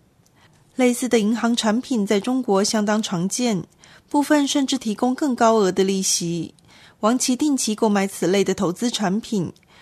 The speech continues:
国营银行对他表示，这些产品不具任何风险，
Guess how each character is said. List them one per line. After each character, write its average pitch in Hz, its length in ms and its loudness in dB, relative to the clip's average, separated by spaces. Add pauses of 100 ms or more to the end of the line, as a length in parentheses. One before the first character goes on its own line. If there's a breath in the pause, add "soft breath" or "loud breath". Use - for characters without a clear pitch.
(260 soft breath)
国 254 160 2
营 294 180 2
银 269 200 0
行 254 240 0
对 247 120 2
他 262 140 -2
表 175 240 2
示， 185 460 -2 (200 loud breath)
这 - 140 -2
些 262 140 2
产 233 260 0
品 254 220 0
不 202 120 -6
具 220 200 -2
任 254 180 0
何 202 160 -2
风 262 240 -2
险， 196 380 -2